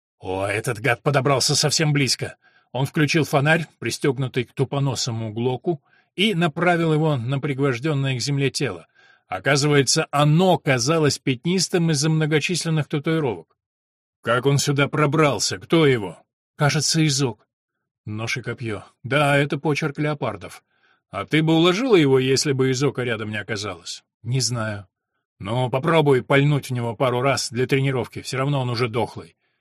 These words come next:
Но Кира покачала головой. Боишься? Просто не хочу.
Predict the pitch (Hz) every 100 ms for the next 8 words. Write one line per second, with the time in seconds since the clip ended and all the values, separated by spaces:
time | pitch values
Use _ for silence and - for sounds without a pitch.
0 | _ - 120 120 - 113 104 101 107 -
1 | 104 95 98 95 85 - _ _ 95 95
2 | 139 160 - 87 _ _ _ _ _ _
3 | 139 135 - 131 117 123 - 98